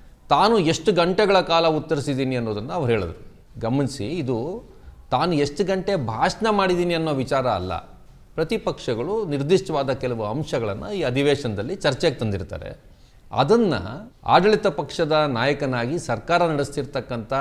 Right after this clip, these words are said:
ಮುಖ್ಯಸ್ಥನಾಗಿ ಎಷ್ಟು ಗಂಭೀರವಾಗಿ ತೆಗೆದುಕೊಂಡಿದ್ದೀನಿ ಅನ್ನೋದನ್ನ, ಎಷ್ಟು ದೀರ್ಘ ಉತ್ತರ ಕೊಟ್ಟಿದ್ದೀನಿ ಅನ್ನೋದರ ಮುಖಾಂತರ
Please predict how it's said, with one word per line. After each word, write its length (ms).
ಮುಖ್ಯಸ್ಥನಾಗಿ 920
ಎಷ್ಟು 500
ಗಂಭೀರವಾಗಿ 640
ತೆಗೆದುಕೊಂಡಿದ್ದೀನಿ 1040
ಅನ್ನೋದನ್ನ, 560
ಎಷ್ಟು 420
ದೀರ್ಘ 260
ಉತ್ತರ 500
ಕೊಟ್ಟಿದ್ದೀನಿ 720
ಅನ್ನೋದರ 380
ಮುಖಾಂತರ 580